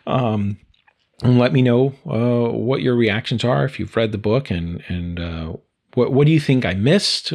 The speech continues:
Uh, wh-, do you agree with me? Do you disagree with me? It's okay. L-, and let's have a, a constructive conversation, 'cause there's even more, I'm sure, that,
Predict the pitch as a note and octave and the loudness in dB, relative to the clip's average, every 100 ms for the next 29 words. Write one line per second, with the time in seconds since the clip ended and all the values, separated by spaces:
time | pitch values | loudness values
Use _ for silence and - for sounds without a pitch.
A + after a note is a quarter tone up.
0 | - A2+ A2 G#2 G2+ G2 G#2 G2+ - C#3+ | -4 -2 0 -2 -2 -2 -4 -6 -8 -8
1 | A#2 A2 F2+ A2 C3+ E3 D#3 D#3 D#3+ D#3+ | -2 -2 -2 0 2 2 0 0 2 2
2 | C3 F#2 D3 D3 C#3+ C#3+ D3 D3 A#2+ - | 2 0 0 0 0 0 0 0 -2 -2
3 | D3 C#3+ - - - - - - A#2 - | -4 -2 -4 -6 -14 -14 -10 -6 -4 0
4 | A#2+ A#2+ C3 C#3+ D3 B2 A#2+ A#2 A2 G#2 | 2 2 2 0 2 2 0 -2 -2 -2
5 | G2 F#2+ G2 - _ B2 - A2+ - A#2 | -2 -4 -8 -14 _ -6 -2 -4 -4 -2
6 | B2 A2+ G#2 - E3+ G2+ A2+ B2+ C3+ D3 | -2 -2 -2 -2 -2 -4 -2 2 4 4
7 | C3 A#2+ B2+ E3 G#2+ - G#2+ C3+ - - | 4 4 2 0 -4 -2 -2 -2 -8 -14
8 | - B2 B2+ A2+ G#2+ G#2 | -8 -2 0 2 0 -2